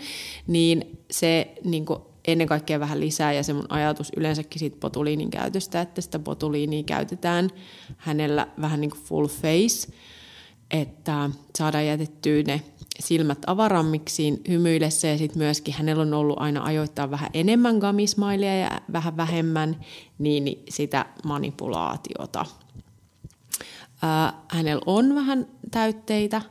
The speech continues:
koska hän yksinkertaisesti vaan on niin hoikka, että hän olisi aika posketon nainen –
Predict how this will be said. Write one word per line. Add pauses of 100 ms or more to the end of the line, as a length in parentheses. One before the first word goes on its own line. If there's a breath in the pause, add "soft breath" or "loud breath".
(1300)
koska
hän
yksinkertaisesti
vaan
on
niin
hoikka, (340)
että (440 loud breath)
hän
olisi
aika
posketon
nainen –